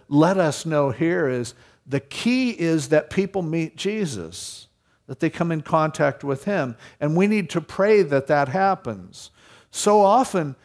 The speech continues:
instead of that, we try to figure things out. We try to fix things. We go on a crusade. We go on a rampage.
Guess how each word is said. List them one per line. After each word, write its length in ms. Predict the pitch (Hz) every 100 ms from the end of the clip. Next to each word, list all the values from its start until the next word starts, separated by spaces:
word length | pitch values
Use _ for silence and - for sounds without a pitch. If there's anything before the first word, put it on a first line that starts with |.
| _ -
instead 640 | 165 151 - - 208 294
of 280 | 233 113 101
that, 500 | 104 92 110 - - _ _ _ -
we 240 | 131 226
try 240 | 240 160 131
to 80 | 120
figure 380 | - 160 143
things 320 | 135 131 123 180
out. 320 | 214 220 139
We 160 | 175
try 260 | 180 160 131
to 80 | 120
fix 360 | - 214 -
things. 300 | - 202 196
We 160 | 139 160
go 200 | 160 156
on 100 | 139
a 60 | 127
crusade. 720 | - 139 117 208 202 196 175
We 100 | 156
go 80 | 147
on 100 | 135
a 60 |
rampage. 680 | 135 190 190 175 190 180